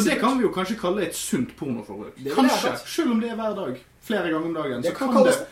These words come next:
Speaker 2: kan det potensielt sett være reflektert og velfungerende.
Speaker 1: Funker det, så funker det.
Speaker 2: Ja, funker det, så funker det. Men, eh, hvis du har et ek-, enormt forbruk, og, eh, det, for eksempel Jakkesson linket jo til en undersøkelse som viste at blant ungdom som forbrukte mest porno,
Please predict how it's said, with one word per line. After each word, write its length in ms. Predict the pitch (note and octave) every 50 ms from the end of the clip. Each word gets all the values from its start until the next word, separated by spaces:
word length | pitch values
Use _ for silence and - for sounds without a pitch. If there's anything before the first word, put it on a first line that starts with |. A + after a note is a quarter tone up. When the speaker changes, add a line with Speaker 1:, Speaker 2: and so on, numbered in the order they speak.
| - - -
Speaker 2:
kan 180 | - - B3
det 100 | G3+ -
potensielt 680 | - G3+ - - G#3+ G3 G3 - A3 A3 G#3 E3 D#3 -
sett 180 | - E3+ - - D3
være 240 | D3 D3 D3+ D#3 D#3
reflektert 680 | D3+ C#3 - C#3 - - E3+ C3+ - - - - - - - -
og 80 | C#3
velfungerende. 560 | C3+ C#3 C3+ - D#3 C3 A2+ F#2+ F2 D2+ C#2 - - - - - -
Speaker 1:
Funker 180 | - B2 - - C#3+
det, 60 | F3+
så 60 | G#3+ G3+
funker 160 | G3 - -
det. 80 | - - - -
Speaker 2:
Ja, 140 | - A2+ G2 - -
funker 240 | - D3 D#3+ D#3+ -
det, 60 | G#3+ A3
så 60 | G3+
funker 100 | C3+ A2
det. 160 | G#2+ G2+ G2+ - - - - -
Men, 320 | E3+ G3 G3+ G3+ G3+ F#3+
eh, 360 | F3+ F#3 F#3+ F3+ F3 E3+ E3+ - - - - F#3
hvis 180 | F3+ G3 -
du 100 | - G#3
har 80 | G#3+ G3+
et 100 | G3 -
ek-, 140 | E3+ - -
enormt 420 | - F3+ G3 G#3+ G3+ E3 C#3+ - -
forbruk, 600 | - D#3 D#3 F3+ F#3+ G3+ D#3+ C3+ B2+ - - - - -
og, 480 | D3+ C#3 C#3 C#3 C3+ C3 C3 C3 -
eh, 280 | C3+ C3+ C3 B2+ B2+ B2+ - C3+ - - - - -
det, 240 | E3+ D#3+ D#3 D#3 D3+
for 80 | - D#3
eksempel 420 | C3+ D3+ E3 D#3 D#3 C#3 C3 C3 C3+
Jakkesson 560 | C3+ C#3 C#3 - E3 C#3 C#3 B2+ B2+ B2+ B2+ C3
linket 380 | C#3+ C3 C3+ - - E3 - -
jo 140 | B2+ B2 A#2
til 280 | - - C3+ B2 B2
en 100 | A#2+ B2
undersøkelse 760 | B2+ B2+ C3+ C#3 C3+ - C#3 A#2+ A2+ - A2 A2 A2 - A#2
som 160 | A#2+ B2+ B2
viste 240 | B2+ B2+ B2 - - C3
at 140 | B2+ - -
blant 360 | B2 B2 B2+ B2+ B2+ B2+ -
ungdom 380 | C#3 C#3 C#3+ C#3+ D#3+ D3+ C3+ B2
som 100 | - B2+
forbrukte 500 | A#2+ - - - D3+ C#3 - - - B2+ B2+
mest 360 | C#3+ D#3 - - - - - -
porno, 300 | D#3 D3+ E3 F#3 G3